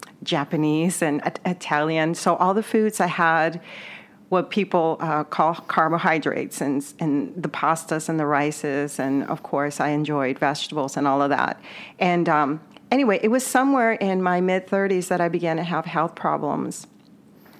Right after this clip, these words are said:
and, um, discovered that I had, uh, hypothyroidism. So I was diagnosed with that, um, had some, uh, additional blood work do-, uh, drawn, and I had, uh, high levels of mercury, and I really believe that came from a,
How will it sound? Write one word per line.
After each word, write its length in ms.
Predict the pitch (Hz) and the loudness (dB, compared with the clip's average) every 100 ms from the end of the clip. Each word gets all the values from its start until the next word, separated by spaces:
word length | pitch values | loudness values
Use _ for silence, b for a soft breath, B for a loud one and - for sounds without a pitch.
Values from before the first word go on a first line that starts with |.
| B - - - - - | B -20 -20 -20 -20 -4
and, 360 | 190 180 175 175 | 0 2 4 4
um, 440 | 170 165 160 156 | 4 4 2 0
discovered 400 | 143 175 196 190 | -2 0 0 0
that 160 | 185 165 | 2 2
I 60 | |
had, 340 | 170 165 160 160 | 2 2 2 0
uh, 380 | 170 156 143 - | 0 0 0 0
hypothyroidism. 1080 | 208 196 202 262 302 185 139 143 123 131 160 B B B - | -2 0 2 2 2 0 0 0 -2 -4 -8 B B B -20
So 260 | - 170 165 | -6 -4 -2
I 40 | 170 | -2
was 200 | 175 - | -4 2
diagnosed 500 | 170 160 170 165 - | 2 4 2 0 0
with 140 | 190 | 0
that, 420 | 180 160 147 190 226 - - | 4 4 4 2 -4 -12 -6
um, 320 | 165 156 151 | -4 -2 -4
had 320 | 160 175 165 | -2 0 -2
some, 220 | - 175 | 0 0
uh, 140 | 170 170 | 2 2
additional 480 | 175 160 170 - 180 | 0 0 -2 0 0
blood 280 | 160 165 160 | 2 2 2
work 340 | 160 160 - | 0 0 -2
do-, 80 | 175 | -2
uh, 280 | 151 160 143 | 0 0 -2
drawn, 440 | 147 143 139 214 B B B B - | 0 2 4 2 B B B B -2
and 440 | 180 170 165 170 | 0 2 2 4
I 240 | 170 160 175 | 4 2 0
had, 540 | 156 170 151 151 151 | 0 2 2 2 0
uh, 160 | 165 147 | 0 -2
high 240 | - 180 | 0 2
levels 380 | 170 165 165 170 | 2 2 0 0
of 80 | 160 | 0
mercury, 640 | 151 160 160 143 127 135 - - | 2 0 0 0 -2 -4 -8 -2
and 220 | 165 156 | 0 2
I 120 | - | 0
really 500 | 160 170 170 156 147 | 0 2 2 0 -2
believe 520 | 143 - 170 165 165 | -4 -4 0 0 2
that 180 | 143 147 | 0 0
came 240 | - 165 160 | 0 -2 -2
from 400 | - 151 139 | 0 2 0
a, 80 | - | -2